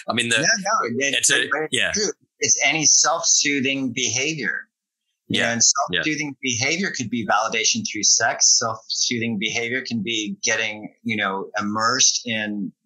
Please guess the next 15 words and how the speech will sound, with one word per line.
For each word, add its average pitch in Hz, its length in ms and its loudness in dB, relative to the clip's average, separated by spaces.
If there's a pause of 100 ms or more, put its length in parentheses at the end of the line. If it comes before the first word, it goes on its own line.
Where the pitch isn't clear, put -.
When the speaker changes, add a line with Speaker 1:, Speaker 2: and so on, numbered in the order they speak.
(140)
Speaker 2:
streaming, 117 880 2 (340)
you 110 140 -2
know, 98 260 -2 (160)
whatever 113 460 0
series 120 500 2
on 104 200 0
Netflix. 127 680 0 (400)
It 123 140 0
Speaker 1:
Yep. 104 80 2
Speaker 2:
can 117 160 0
be 113 200 -6 (300)
food. 135 580 -2 (420)
It 117 220 0
can 117 280 -2
be 113 360 -4